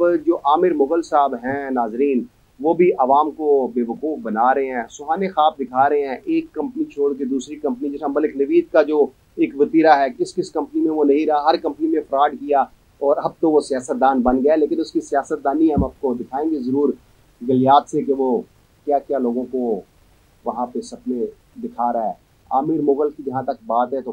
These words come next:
five star company जो India से operate हो रही है और उसके posters आपने देखे होंगे, पीडीएफ़ और उसकी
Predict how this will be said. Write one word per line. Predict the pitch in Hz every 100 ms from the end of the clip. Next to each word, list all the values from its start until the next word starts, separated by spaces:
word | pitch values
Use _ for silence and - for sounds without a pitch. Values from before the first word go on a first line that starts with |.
| -
five | 117 135
star | 135 135 123
company | 123 123 120 127 131 123 _ _ _
जो | 190 - -
India | 165 165 170
से | 151 156
operate | 131 127 131 127
हो | 123
रही | 131 143
है | 143
और | 135 139
उसके | 123 -
posters | 135 131 127 143 127
आपने | 123 123 120
देखे | 127 123 151
होंगे, | 139 139
पीडीएफ़ | 131 131 139 131
और | 131
उसकी | 127 - 131